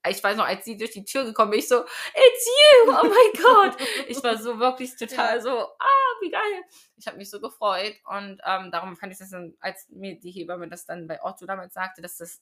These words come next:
Speaker 1: dass, dass der Plan ist, dass sie dann auch bei meiner
Speaker 2: Ja.
Speaker 1: Geburt ist, dachte ich so, „Oh mein Gott, wie toll,
Speaker 2: Ja.
Speaker 1: ich freu mich total.“ Und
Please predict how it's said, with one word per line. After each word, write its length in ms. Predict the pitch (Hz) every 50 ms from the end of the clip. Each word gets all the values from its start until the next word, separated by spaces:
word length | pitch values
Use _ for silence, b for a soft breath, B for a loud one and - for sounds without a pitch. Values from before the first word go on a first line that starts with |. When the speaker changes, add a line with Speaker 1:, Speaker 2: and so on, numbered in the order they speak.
| _
Speaker 1:
dass, 260 | _ 185 - - - _
dass 180 | - 175 175 -
der 100 | - 170
Plan 280 | 170 - 160 160 170 196
ist, 160 | 254 - -
dass 80 | 190 -
sie 100 | - 175
dann 200 | - 185 165 -
auch 220 | - 170 175 - -
bei 80 | - 170
meiner 220 | 165 170 190 190
Speaker 2:
Ja. 60 | 196 190
Speaker 1:
Geburt 200 | 180 233 240 -
ist, 80 | -
dachte 100 | 226 214 208
ich 40 | -
so, 120 | 214 208 - b b b b b b
„Oh 40 | 190
mein 140 | 180 165 151
Gott, 260 | - 208 247 240 202 - _ _ _ _ _ _ _ _ _ -
wie 120 | 196 190
toll, 280 | - - 226 226 311 370
Speaker 2:
Ja. 120 | 349 226 202
Speaker 1:
ich 80 | 202
freu 240 | - - - - 220
mich 140 | 294 339 330
total.“ 380 | - 302 - 202 165 160 165 -
Und 180 | 139 175 165 -